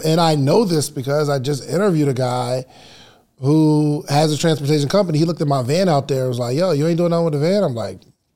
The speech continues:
Speaker 2: "Kinda." Like, we go back and forth between storage and deliver and stuff. But he's like, "Yo, you can put a driver in there and you can make some money all throughout the day." He, sh-, he showed me
Speaker 1: Yeah.
Speaker 2: there was this app constantly getting con-,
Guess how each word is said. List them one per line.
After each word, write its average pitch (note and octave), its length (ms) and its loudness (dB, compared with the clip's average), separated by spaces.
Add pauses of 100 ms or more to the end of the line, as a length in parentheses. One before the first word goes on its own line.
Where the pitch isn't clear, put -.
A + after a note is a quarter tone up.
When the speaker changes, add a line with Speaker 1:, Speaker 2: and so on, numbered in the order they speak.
(720)
Speaker 2:
"Kinda." B2+ 380 -4
Like, A#2 180 -4
we B2 80 -6
go A#2+ 120 -4
back B2+ 200 -4
and A#2+ 100 -6
forth C3 320 -4
between B2+ 240 -8
storage C#3 560 -4
and A#2 120 -12 (420)
deliver D#3 380 0
and B2+ 120 0
stuff. C3+ 340 -4
But A#2+ 280 -6 (200)
he's F3+ 160 -2
like, G3 140 2
"Yo, A3+ 80 0
you A#3+ 80 -2
can A3+ 100 -8
put F#3+ 120 0
a C#3+ 60 0
driver A3 440 2
in A3+ 60 -4
there B3 300 2 (440)
and D#3 120 0
you A3 80 0
can B3+ 100 0
make G#3+ 160 2
some A3+ 140 -2
money C4 260 2
all A3 180 6
throughout A#3+ 240 0
the A#3+ 80 -4
day." B3 360 2
He, F#3 100 0
sh-, - 160 -4
he G3+ 120 2
showed G#3 360 2
me A3 220 2 (120)
Speaker 1:
Yeah. B2+ 360 -6
Speaker 2:
there F#3 100 4
was F#3 120 4
this F3 240 -6
app F#3+ 300 0 (320)
constantly G#3 720 0
getting F3+ 340 -2
con-, E3+ 340 0